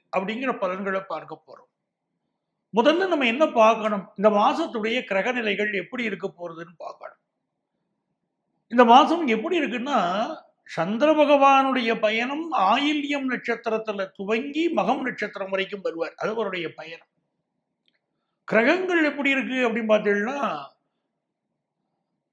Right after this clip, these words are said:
ரெண்டாவது ஸ்தானம், அதாவது ரிஷபமனை, அந்த ரிஷபமனையில குரு பகவான் விட்டு இருக்கிறார். மாசம் முழுக்க அப்படித்தான் இருப்பார்.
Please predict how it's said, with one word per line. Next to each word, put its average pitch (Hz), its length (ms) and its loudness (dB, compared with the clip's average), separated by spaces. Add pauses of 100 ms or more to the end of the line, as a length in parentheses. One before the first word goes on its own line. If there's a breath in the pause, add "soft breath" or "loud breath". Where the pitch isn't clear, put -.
(180)
ரெண்டாவது 320 560 6
ஸ்தானம், 208 560 0
அதாவது 262 380 6
ரிஷபமனை, 208 760 2 (100)
அந்த 196 180 0
ரிஷபமனையில 262 800 0
குரு 233 200 -2
பகவான் 254 460 2
விட்டு 214 220 -8
இருக்கிறார். 190 480 0
மாசம் 233 320 2
முழுக்க 214 300 -6
அப்படித்தான் - 300 -4
இருப்பார். - 360 -10